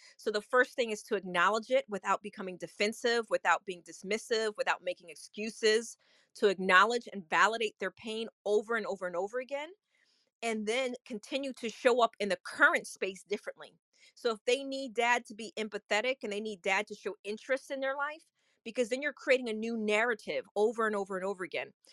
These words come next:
But that means that if she needs to bring up things that have happened in her childhood six to sixty-six times, a mature perpetrator who's done their work will hold space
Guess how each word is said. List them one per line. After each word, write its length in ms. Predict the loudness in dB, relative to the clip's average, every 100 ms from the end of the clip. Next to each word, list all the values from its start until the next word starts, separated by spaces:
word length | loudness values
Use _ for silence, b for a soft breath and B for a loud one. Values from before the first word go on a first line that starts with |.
| b
But 120 | -2 6
that 180 | 6 6
means 280 | -4 -4
that 140 | -2 -2
if 80 | -2
she 160 | -8
needs 200 | -8 -8
to 80 | -8
bring 280 | 0 0 0
up 80 | -2
things 200 | 0 0 0
that 80 |
have 120 | -4 -2
happened 420 | 0 0 0 -2 -4
in 100 | -8
her 120 | -10
childhood 520 | -2 2 2 0 -10 _
six 680 | -18 -8 -8 -8 -18 -20 _ _ _ _ _ _ _
to 300 | 0 2 2
sixty-six 720 | -2 -6 -6 -4 -8 -8 -10
times, 600 | -8 0 2 2 -2 -8 _ _ _ _ _ _ 0
a 60 | 2
mature 540 | 2 -2 -2 0 0 2
perpetrator 500 | 0 0 -6 -4 -4
who's 140 | -8
done 200 | -4 -4
their 100 | -4 -6
work 220 | -6 -6 _ _ _ _ -8
will 100 | -8
hold 280 | 0 0 0
space 400 | -4 -6 -6